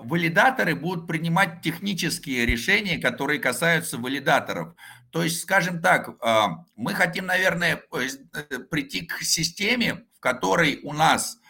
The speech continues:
есть что-то вроде citizens, жители, граждане, они экономические, они пользуются сетью, и они при каждом обмене что-то типа платят налог. Часть этого налога идёт в бюджет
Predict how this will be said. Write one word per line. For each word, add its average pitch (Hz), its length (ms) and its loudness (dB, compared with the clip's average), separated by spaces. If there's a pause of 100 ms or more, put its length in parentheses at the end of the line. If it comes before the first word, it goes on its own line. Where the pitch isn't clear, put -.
(240)
есть 160 600 0 (100)
что-то - 420 2
вроде 156 560 2 (120)
citizens, 185 840 -2 (100)
жители, 156 460 0
граждане, 143 600 2
они 190 260 2
экономические, 139 1000 -2 (220)
они 156 260 2
пользуются 135 580 -2
сетью, 233 640 -2 (320)
и 208 140 0
они 170 520 0
при 143 160 -2
каждом 120 460 0
обмене 196 640 0 (120)
что-то - 360 -2
типа 151 240 -4
платят 147 420 -2
налог. 95 480 0 (480)
Часть - 440 4
этого 139 320 -2
налога 139 720 0
идёт 143 480 0
в 110 120 -16
бюджет 170 720 -2